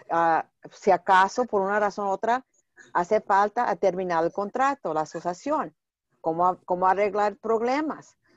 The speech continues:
a conocer la necesidad por, ah, a, a buscar diferentes planes para avanzar. Pero ese contrato, ¿cómo se mira hoy? Al, al comenzar hace un año,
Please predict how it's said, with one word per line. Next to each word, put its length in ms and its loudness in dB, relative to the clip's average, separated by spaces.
a 100 0
conocer 680 0
la 140 0
necesidad 640 -2
por, 280 0
ah, 360 2
a, 240 4
a 140 0
buscar 580 0
diferentes 560 -2
planes 380 -2
para 180 0
avanzar. 520 -4
Pero 140 6
ese 200 4
contrato, 840 2
¿cómo 260 0
se 160 -4
mira 260 2
hoy? 320 0
Al, 300 4
al 160 4
comenzar 680 0
hace 260 -2
un 180 2
año, 380 -4